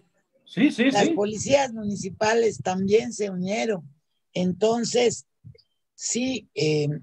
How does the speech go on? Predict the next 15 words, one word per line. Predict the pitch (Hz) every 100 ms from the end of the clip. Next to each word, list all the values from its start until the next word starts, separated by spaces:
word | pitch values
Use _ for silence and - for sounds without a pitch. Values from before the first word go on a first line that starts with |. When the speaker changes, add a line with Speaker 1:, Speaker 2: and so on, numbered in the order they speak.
| _
Speaker 2:
un | 185 226
reconocimiento | 220 190 160 156 139 143 170 175 180 190 -
a, | 143 147 139 139
a | - 143
esa, | 156 185 - 165 147 139 -
a | 139
esa | 160 202 185
coordinación, | 143 139 135 143 139 135 190 214 202 _ _ _ _ _ _ -
pero | 170 165
de | 165 165
veras, | 175 175 160 - _ _ _ _
a | 151 151 151
nuestras | 156 139 160 139
Fuerzas | 180 185 185 185 170
Armadas, | 143 160 170 403 415 403